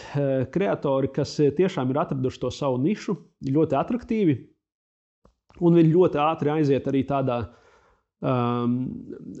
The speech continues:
ie-, ienākumu ziņā, aiziet no tāda, eh, kreatora, kas pelna varbūt tur dažus simtus, dažus tūkstošus mēnesī, līdz tād-, kad tas jau ir tād de-,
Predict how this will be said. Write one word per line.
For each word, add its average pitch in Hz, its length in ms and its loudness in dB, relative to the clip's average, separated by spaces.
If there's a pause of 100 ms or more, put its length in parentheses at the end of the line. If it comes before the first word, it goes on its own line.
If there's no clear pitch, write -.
(560)
ie-, 175 220 2 (160)
ienākumu 143 340 2
ziņā, 131 320 2
aiziet 147 320 2
no 139 160 0
tāda, 131 320 0 (1300)
eh, 127 560 -2
kreatora, 151 400 2
kas - 160 -4
pelna 151 320 2
varbūt 127 300 0
tur 127 180 -2
dažus 143 320 0
simtus, 165 240 2
dažus 131 320 0
tūkstošus 160 400 -2
mēnesī, 175 480 0
līdz 131 240 -2
tād-, 156 240 0
kad 143 240 -2 (160)
tas - 180 -2
jau 139 140 2
ir 127 160 0
tād 120 160 -2 (160)
de-, 139 140 -2